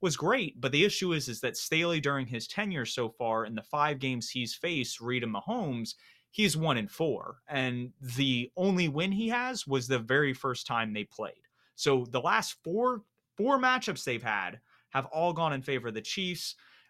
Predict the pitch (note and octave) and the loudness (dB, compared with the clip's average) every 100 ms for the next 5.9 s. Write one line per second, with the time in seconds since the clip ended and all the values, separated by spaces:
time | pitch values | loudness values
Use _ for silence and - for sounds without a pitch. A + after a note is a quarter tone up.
0 | _ - F#3+ G3 G#3 E3+ - - _ G3 | _ -8 -8 -8 -6 -4 -4 -6 _ -6
1 | - G3+ - A3+ A#3+ A#3 G3+ F#3 B3+ C#4+ | -4 -4 -2 0 0 0 -2 -2 0 0
2 | D3 D#2+ A2+ B2+ C#3 D3 D#3 E3 F#3+ G3+ | -2 -8 -4 0 0 0 -2 2 2 0
3 | D3+ F3+ F3 E3 - D#3+ E3 C#3 C3+ C3+ | 0 0 0 -2 -4 -2 0 0 -2 -2
4 | C#3 C3 A#2+ _ _ _ _ - A#2 A2+ | -4 -6 -6 _ _ _ _ -2 2 2
5 | G#2+ G2 - F#2 - _ F3 F3 D3+ | -2 -6 -12 -18 -20 _ 2 2 0